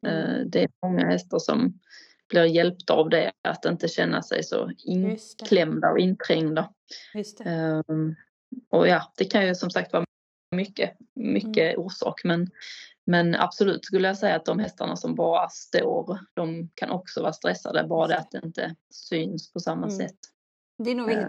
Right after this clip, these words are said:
Speaker 1: att ha med sig, för det är nog lätt att känna
Speaker 2: Ja.
Speaker 1: lite så här: "Ah, vad löjlig den är, och nu, den tittar ju bara på annat."
Speaker 2: Ja,
Speaker 1: Då blir man ju
Speaker 2: precis.
Speaker 1: frustrerad också, men om man ser det som att
Speaker 2: Ja.
Speaker 1: den är faktiskt stressad, då kanske man hanterar det på ett annat sätt,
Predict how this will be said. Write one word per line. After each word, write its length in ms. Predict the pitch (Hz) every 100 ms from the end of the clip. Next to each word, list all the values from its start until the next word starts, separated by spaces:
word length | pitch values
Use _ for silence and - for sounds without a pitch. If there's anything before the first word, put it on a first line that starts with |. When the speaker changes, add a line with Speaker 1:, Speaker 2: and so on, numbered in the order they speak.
| 190
Speaker 1:
att 40 | 190
ha 40 |
med 260 | 190 - 165
sig, 160 | 226
för 100 | 214
det 60 | 202
är 40 |
nog 100 | 196
lätt 180 | 185 180
att 60 | 196
känna 160 | 202
Speaker 2:
Ja. 160 | 180 170
Speaker 1:
lite 120 | 190
så 100 | -
här: 100 | 156
"Ah, 160 | 175 196
vad 120 | 185
löjlig 380 | 202 208 170 180
den 120 | 202
är, 100 | 180
och 80 | 202
nu, 60 | 202 -
den 140 | 185 190
tittar 200 | 214 196
ju 40 |
bara 100 | 185
på 80 | 190
annat." 460 | 170 180 170 175 _ _ _ _ _ _ -
Speaker 2:
Ja, 260 | 185 180
Speaker 1:
Då 60 | 185
blir 120 | 196
man 100 | 175
ju 60 | 190
Speaker 2:
precis. 140 | 196
Speaker 1:
frustrerad 240 | - 185 170
också, 280 | 170 165
men 140 | 165 175
om 80 | 175
man 120 | 175
ser 200 | 185 170
det 80 | 180
som 180 | 185 175
att 80 |
Speaker 2:
Ja. 80 | 175 160
Speaker 1:
den 20 | 165
är 60 | 180
faktiskt 320 | 185 165 165
stressad, 400 | 170 - 170 175
då 180 | 175 170
kanske 240 | - 170 165
man 80 |
hanterar 260 | 175 170 -
det 80 | 165
på 100 | 170
ett 60 |
annat 220 | - 165 -
sätt, 160 | -